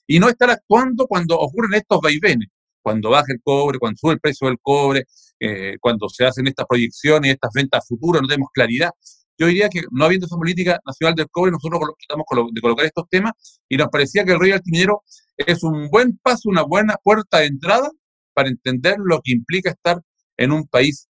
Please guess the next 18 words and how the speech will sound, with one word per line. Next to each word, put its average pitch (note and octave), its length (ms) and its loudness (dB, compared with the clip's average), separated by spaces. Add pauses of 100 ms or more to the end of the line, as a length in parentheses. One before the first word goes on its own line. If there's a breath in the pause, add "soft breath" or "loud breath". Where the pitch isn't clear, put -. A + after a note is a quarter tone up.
lleno A#3+ 320 2
de A#3+ 60 4
minería, A3+ 460 2 (480)
pero B2 160 0
que B2 100 0
nos A#2 120 -4
preocupamos C#3+ 760 -2 (140)
de A#2+ 160 0
cualquier B2 360 0
cosa, G#3+ 340 -2
menos F#3+ 320 0
este F3 180 -6
producto D#3 340 -2
que C#3+ 60 -4
hoy C#3 60 0
día C#3+ 100 -2
nos C#3 120 -8
permite C3+ 440 -2